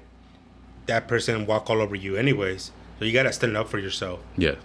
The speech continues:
Speaker 2: both ways.
Speaker 1: And that person will respect you, too,
Speaker 2: Yeah.
Speaker 1: and be like, "Oh, I, I get it. I, I didn't know that I was walking all over you. So, boom,
Speaker 2: Yeah.
Speaker 1: thank you for letting me know." Because sometimes you gotta communicate that, too.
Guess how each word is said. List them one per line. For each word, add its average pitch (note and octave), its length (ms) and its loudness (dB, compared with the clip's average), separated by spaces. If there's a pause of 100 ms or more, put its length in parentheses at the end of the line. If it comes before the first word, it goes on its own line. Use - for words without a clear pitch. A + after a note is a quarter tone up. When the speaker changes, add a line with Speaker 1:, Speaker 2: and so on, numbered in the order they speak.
(560)
Speaker 2:
both E2 200 0
ways. - 280 -8 (180)
Speaker 1:
And A2+ 140 0
that B2 120 2
person C#3 260 2
will G#2+ 100 -2
respect A2 500 0
you, F#2 160 -8 (140)
too, - 140 0
Speaker 2:
Yeah. - 80 4
Speaker 1:
and F#2+ 220 -8
be G2 60 -8
like, G2 180 -6
"Oh, A#2 260 2 (760)
I, G2+ 220 -2
I G#2 80 0
get G#2+ 220 -4
it. F#2+ 200 -6
I, A#2+ 300 0 (100)
I B2+ 80 4
didn't A#2+ 300 2
know A2 240 4
that G2+ 140 2
I G2 80 4
was G2 180 -2
walking G#2 320 2
all G2 160 0
over G2 160 0
you. F#2+ 220 -2 (800)
So, F#2+ 440 2 (1500)
boom, A#2 160 4
Speaker 2:
Yeah. F#2 100 8
Speaker 1:
thank D#2+ 140 6
you B2 40 2
for G#2+ 120 2
letting G#2+ 220 4
me G#2 60 0
know." F#2+ 200 -4 (520)
Because A2 200 0
sometimes E3 340 4
you B2 80 0
gotta A2+ 240 6 (120)
communicate A2 560 0
that, G#2 220 2
too. C3+ 300 4